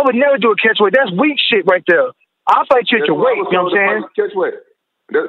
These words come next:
Speaker 1: No, never,
Speaker 2: I was,
Speaker 1: never.
Speaker 2: I
Speaker 1: You can
Speaker 2: wanted to
Speaker 1: fight,
Speaker 2: fight heavyweight.
Speaker 1: never.
Speaker 2: I want, I wanted to fight. I
Speaker 1: It
Speaker 2: wanted to fight a heavyweight 'cause, yeah, I'm, I'm
Speaker 1: Quentin,
Speaker 2: a big boy. I'm a big boy, but I'm gonna
Speaker 1: the,
Speaker 2: show you. I'm gonna show you.
Speaker 1: the
Speaker 2: I'm
Speaker 1: fight
Speaker 2: glad
Speaker 1: is,
Speaker 2: you
Speaker 1: the fight's a
Speaker 2: think
Speaker 1: heavyweight.
Speaker 2: that.
Speaker 1: The fight, the fight is a heavyweight. Not, not two thirty-five, not two. No catch weight. I don't do catch weights.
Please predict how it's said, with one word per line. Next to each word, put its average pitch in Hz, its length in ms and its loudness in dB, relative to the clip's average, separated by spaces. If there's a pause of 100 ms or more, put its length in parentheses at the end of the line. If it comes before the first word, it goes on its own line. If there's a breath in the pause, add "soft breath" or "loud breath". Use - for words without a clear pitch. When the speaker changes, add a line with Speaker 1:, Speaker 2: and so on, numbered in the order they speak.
Speaker 1:
No, 247 320 2
never, 214 400 2
Speaker 2:
I 151 160 -4
was, 147 80 -6
Speaker 1:
never. 254 300 0
Speaker 2:
I - 80 -2
Speaker 1:
You - 100 -2
can 233 80 -2
Speaker 2:
wanted - 0 -
to 208 80 0
Speaker 1:
fight, 170 160 0
Speaker 2:
fight 156 80 -8
heavyweight. 165 240 -2
Speaker 1:
never. 214 240 0
Speaker 2:
I 226 80 -6
want, 202 100 -14 (380)
I - 80 -2
wanted 220 240 -6
to 196 80 -4
fight. 190 240 -4
I - 80 0
Speaker 1:
It 208 80 0
Speaker 2:
wanted 202 240 -8
to 185 80 -10
fight 180 160 -6
a 165 80 -6
heavyweight 170 400 -8
'cause, 170 160 -10
yeah, 165 160 -6
I'm, 202 160 -12
I'm - 160 -6
Speaker 1:
Quentin, 262 320 0
Speaker 2:
a - 0 -
big 165 80 -6
boy. 185 100 -4 (140)
I'm 185 80 -16
a 185 80 -16
big 180 160 -4
boy, 180 160 -8
but 180 160 -6
I'm 196 80 -6
gonna 226 80 2
Speaker 1:
the, 220 80 -2
Speaker 2:
show 202 80 -6
you. 113 320 -10
I'm 156 160 -12
gonna 170 160 -14
show 190 160 -4
you. 123 160 -8
Speaker 1:
the 202 160 0
Speaker 2:
I'm - 0 -
Speaker 1:
fight 277 240 2
Speaker 2:
glad 226 160 -2
Speaker 1:
is, - 0 -
Speaker 2:
you 190 80 2
Speaker 1:
the 185 160 0
fight's 277 160 2
a 220 80 0
Speaker 2:
think 247 80 0
Speaker 1:
heavyweight. 202 400 0
Speaker 2:
that. 123 160 -6 (160)
Speaker 1:
The 196 160 4
fight, 277 320 2
the 202 240 0
fight 269 160 4
is 226 80 -2
a 196 80 4
heavyweight. 160 480 0
Not, 226 160 2 (160)
not 226 240 2
two 214 320 -2
thirty-five, 202 400 2
not 208 160 0
two. 214 80 -2 (240 loud breath)
No 214 160 2
catch - 320 0
weight. 175 160 2
I 220 80 4
don't 240 80 0
do 214 160 -2
catch 190 240 -2
weights. 160 240 -2